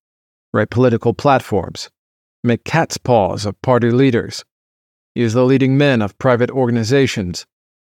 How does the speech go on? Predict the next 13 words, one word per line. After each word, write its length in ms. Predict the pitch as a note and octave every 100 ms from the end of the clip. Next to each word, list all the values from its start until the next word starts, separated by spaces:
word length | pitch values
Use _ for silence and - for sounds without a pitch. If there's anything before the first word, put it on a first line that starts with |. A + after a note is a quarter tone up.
| -
and 120 | - G#2
resort 420 | G#2 C#3+ D3+ -
to 160 | C3+ -
every 240 | C#3+ D3+
device 520 | D#3 B2+ A#2+ A2+ -
to 100 | -
place 420 | - C#3 C#3 B2+
a 60 | A#2+
nomination 640 | B2 C3+ C3+ A#2+ - A#2+
for 140 | A#2+ A2+
high 200 | C3 C#3+
public 420 | A2+ A2+ A2 -
office 420 | A2 G2+ A2 G2